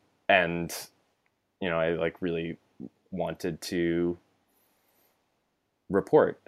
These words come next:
and, and he helped me, um, do that and gave me ideas and, and told me what I was doing wrong and, and, you know, how, how to conduct an interview, and, uh, was off to the races.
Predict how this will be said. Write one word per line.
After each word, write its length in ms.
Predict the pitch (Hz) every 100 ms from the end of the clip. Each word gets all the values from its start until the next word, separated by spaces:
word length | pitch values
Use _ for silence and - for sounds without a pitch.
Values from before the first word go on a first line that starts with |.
| -
and, 440 | 90 82 76 - -
and 220 | 87 78
he 160 | 87
helped 320 | 80 82 - 85
me, 360 | 80 80 78 -
um, 400 | 87 85 85 82 - _ _ _ _ _ _ _ _ _
do 140 | - 135
that 240 | 98 - -
and 180 | - 80
gave 200 | 87 80
me 100 | 82
ideas 540 | 80 78 87 95 104
and, 320 | 95 85 85 -
and 240 | 82 82
told 200 | 78 85
me 100 | 85
what 240 | 82 85 - _ - - - _ _ _ _ -
I 80 |
was 140 | 87 80
doing 280 | 92 85 82
wrong 380 | 82 82 104
and, 340 | 104 85 80 80 -
and, 320 | 85 78 78 - - _ _ _ _ _ _ -
you 120 | 87
know, 120 | 78
how, 260 | 87 95 87
how 260 | - - 85
to 100 | 87
conduct 480 | - 87 82 85 92
an 140 | 82
interview, 600 | 78 82 80 82 87 101
and, 320 | 90 87 87
uh, 320 | 92 90 90 90 _ _ _ _ _ _
was 140 | 87 90
off 140 | 92
to 80 | -
the 60 | 101
races. 440 | 113 - 67 -